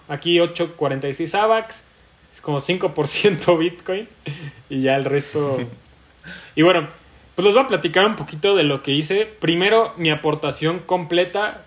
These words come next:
Speaker 1: obviamente, fue Ethereum. Digo, no es coincidencia que tenga tanto, ¿no? Pero, adicionalmente a eso, pues, recuerdan que tenía veinticinco dots. Vendí un poquito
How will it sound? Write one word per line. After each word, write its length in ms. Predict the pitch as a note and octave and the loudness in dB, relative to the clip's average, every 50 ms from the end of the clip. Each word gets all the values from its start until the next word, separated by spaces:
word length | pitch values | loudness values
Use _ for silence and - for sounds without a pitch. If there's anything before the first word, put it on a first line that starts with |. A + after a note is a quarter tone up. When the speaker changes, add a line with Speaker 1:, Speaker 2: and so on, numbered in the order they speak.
| - | -8
Speaker 1:
obviamente, 580 | - D3+ E3 F3 E3+ D#3 D#3 D#3 D#3+ D#3 E3+ D#3 | -2 0 2 2 2 2 0 -2 -2 -2 -4 -4
fue 200 | D#3 - D3+ D3+ | -2 -2 -2 -2
Ethereum. 400 | D3 D3 D3+ D3+ E3 F3+ G3 F#3+ | -2 0 0 0 0 0 -2 -4
Digo, 280 | D#3 D3 C#3+ C3+ C3+ C3 | -4 -2 -2 -2 -2 -4
no 120 | C#3 C#3+ | -4 -6
es 80 | C#3+ - | -8 -8
coincidencia 500 | - - D#3 D#3 D3 D3 C3+ C3+ D3+ D3 | -6 -6 -6 -4 -4 -6 -6 -6 -6 -8
que 100 | - B2 | -8 -8
tenga 300 | - C#3 C#3+ C#3 C#3 - | -6 -6 -6 -6 -6 -6
tanto, 300 | D3+ C3+ C3+ C3 B2 A#2+ | -6 -8 -8 -10 -10 -12
¿no? 160 | C#3 G3 C4+ - _ - - _ _ - _ _ _ - - _ _ | -12 -12 -14 -18 _ -20 -20 _ _ -20 _ _ _ -20 -20 _ _
Pero, 340 | G#3 A#3 B3+ B3+ C4 C4 - - - - _ _ - | 4 4 4 4 2 0 -4 -8 -18 -20 _ _ -2
adicionalmente 920 | D#3 D#3 D#3 D#3+ D#3 - D#3 D#3 D#3 D#3+ E3 F3+ F#3 F#3+ G3 - - D#3 | 0 0 0 0 -2 -2 0 0 0 0 -2 -2 -4 -6 -6 -4 -2 0
a 80 | C#3+ D3 | 2 2
eso, 460 | D3+ E3 D#3+ - E3+ E3 F3+ F#3 - - _ _ _ _ _ _ _ _ _ _ _ _ _ _ _ | 2 0 0 -2 -2 -2 -2 -4 -8 -16 _ _ _ _ _ _ _ _ _ _ _ _ _ _ _
pues, 440 | - D#3+ D#3+ D3+ D3+ - - - - _ _ _ - - - - | -2 0 0 0 -2 -6 -10 -14 -18 _ _ _ -20 -20 -12 -6
recuerdan 500 | D#3 D#3+ E3 D3+ D#3+ E3 E3+ F3 F3+ D#3 | -4 -4 -2 0 2 2 4 2 2 0
que 80 | E3 | -2
tenía 280 | D3 D#3 C#3+ C#3 C#3+ D3 | -4 -4 -2 -2 0 0
veinticinco 580 | D#3 D#3 D3+ D3+ C#3 B2+ - D#3 D#3 D3+ D#3+ D#3 | 0 0 -2 -6 -10 -8 -6 -6 -2 0 0 0
dots. 420 | G3+ A#3+ A#3 - - - - - _ _ _ _ _ _ _ _ - | 0 0 -2 -6 -12 -14 -14 -18 _ _ _ _ _ _ _ _ -4
Vendí 240 | D3 D3 D3+ D#3 E3 | -2 0 2 2 0
un 80 | E3+ E3 | 0 -2
poquito 680 | E3+ D#3+ D#3 - G3+ A#3 A3+ - G#3 A3+ C4 - - | -4 -6 -4 -2 -2 -2 0 2 2 2 2 0 -4